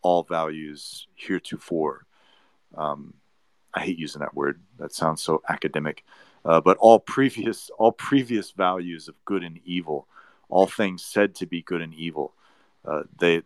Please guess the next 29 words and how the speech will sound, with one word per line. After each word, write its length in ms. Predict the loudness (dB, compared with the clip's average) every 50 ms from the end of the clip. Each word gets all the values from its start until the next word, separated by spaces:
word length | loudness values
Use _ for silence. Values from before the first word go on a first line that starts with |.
| 0
that's 280 | 4 4 4 4 2 -6
what 340 | -2 0 0 -2 -2 _ -10
these 260 | -10 -10 -10 -10 -8
dangerous 540 | -6 -4 -4 -4 -6 -6 -6 -6 -6 -8 -12
experiments 640 | -16 -12 -6 -4 -4 -4 -4 -6 -8 -12 -12 -10
constitute, 840 | -6 -2 0 0 0 -2 -6 -16 -18 -16 -14 -14 -14 -14 -16 -20 -20 _ _ -14
uh, 140 | -14 -12 -12 -8 -6
going 240 | -4 -4 -4 -4
forward 480 | -6 -8 -4 -4 -4 -4 -4 -6 -8 -8
for 160 | -10 -12 -12
Nietzsche. 340 | -10 -10 -10 -10 -10 -10 -10 -12 -16 -16 _ _ _ _ _ _ _ _ _ _ _ _ _ -8 0 6 8
And, 120 | 8 10 10
and 100 | 10 8
of 80 | 8 8
course, 260 | 8 8 8 8 6
by 140 | 0 0 0
the 80 | 2
way, 300 | 4 4 4 4 4 0 _ _ _ _ _ _ _
by 100 | -2 -2
the 80 | 0 2
way, 220 | 2 2 2 2
that, 280 | 2 2 2 0 0 _ _
that 200 | 0 0 0 0
includes 800 | 0 -6 -12 -10 -4 -2 0 2 2 0 -2 -6 -10 -20 -20 -20 -14 -12
experimentation 920 | -12 -12 -6 0 2 2 4 2 0 -4 -8 -6 -4 -4 -4 -4 -6 -8 -10
with 200 | -10 -10 -6 -4
new 120 | -4 -2
gods. 480 | 2 4 4 4 2 0 -8 -16 -20 -20 _ _ _ _ _ _ _ _ _ _ _ -2
Uh, 320 | 0 2 2 2 0 -2